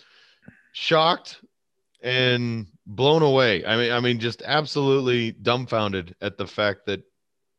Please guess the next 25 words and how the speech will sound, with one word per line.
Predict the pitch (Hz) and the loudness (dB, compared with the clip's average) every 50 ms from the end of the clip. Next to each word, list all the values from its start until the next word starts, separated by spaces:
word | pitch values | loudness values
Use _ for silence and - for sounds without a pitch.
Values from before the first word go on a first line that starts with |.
| _ _ _ _ _ - | _ _ _ _ _ -12
companies | - - 135 127 120 135 127 127 123 120 110 - - - - _ _ _ _ - | -6 -4 -4 -4 -4 -4 -4 -4 -4 -4 -6 -10 -14 -18 -20 _ _ _ _ -18
can't | - - 123 120 120 - - | -10 -6 -4 -4 -4 -6 -6
figure | - 120 123 113 110 110 110 | -6 -6 -4 -2 0 0 2
out | 107 110 101 | 2 0 0
how | 101 101 110 | 0 -2 -2
to | 107 104 | -2 -2
run | 101 95 101 104 104 107 104 | -2 -2 -2 -2 -4 -4 -6
their | 104 101 98 | -6 -6 -6
business, | 90 98 98 95 95 98 95 90 - - - - _ _ _ _ _ _ _ _ _ _ _ _ - | -4 -6 -6 -6 -6 -10 -10 -10 -12 -16 -20 -20 _ _ _ _ _ _ _ _ _ _ _ _ -4
and | 117 117 | -2 0
that | 120 117 113 - | 0 0 0 0
there | 123 120 120 120 | 2 2 4 4
is | 117 117 107 107 - | 2 0 0 -4 -8
a | 110 | -8
necessity | 107 107 110 - - - 131 127 123 - - 127 117 117 113 | -6 -4 -4 -6 -6 -4 -4 -4 -4 -4 -6 -6 -4 -4 -6
for | 104 - - 117 120 117 | -6 -6 -4 -2 -2 -2
your | 110 107 107 104 92 | 0 0 -2 -2 -2
job. | 98 104 92 80 - - | -2 -2 -2 -2 -4 -8
Not | 92 104 127 147 156 156 | -4 0 2 2 2 2
that | 170 151 | 2 2
I | 143 127 | 2 2
take | 117 - 143 135 131 - | 0 -2 -2 -2 -2 -2
away | 120 113 120 123 127 | -4 -2 -2 -2 -2
from | 127 143 139 143 165 | -2 -4 -4 -4 -4
it | 185 - | -6 -8